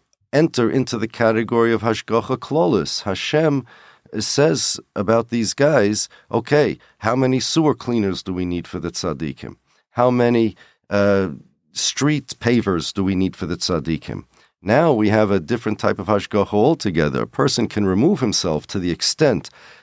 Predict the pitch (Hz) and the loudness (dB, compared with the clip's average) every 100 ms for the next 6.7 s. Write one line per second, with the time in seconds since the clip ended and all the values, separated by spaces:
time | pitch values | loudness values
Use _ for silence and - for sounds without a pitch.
0 | _ 98 98 85 110 120 107 - 95 95 | _ -4 -4 0 0 2 -2 -2 -2 -2
1 | - 120 123 98 98 98 95 92 87 90 | 0 0 0 0 2 4 4 2 2 2
2 | 90 151 95 - - _ _ _ _ _ | 4 4 0 -6 -16 _ _ _ _ _
3 | _ _ - - _ _ _ _ _ _ | _ _ -18 -18 _ _ _ _ _ _
4 | - 123 123 117 95 104 98 95 - 104 | -2 2 2 2 0 0 0 -2 -4 -2
5 | 95 95 - - 110 92 87 - 92 - | -2 -4 -6 -2 -2 0 -4 -4 -4 -4
6 | 87 - 131 127 - - - | -10 0 2 2 -2 -8 -12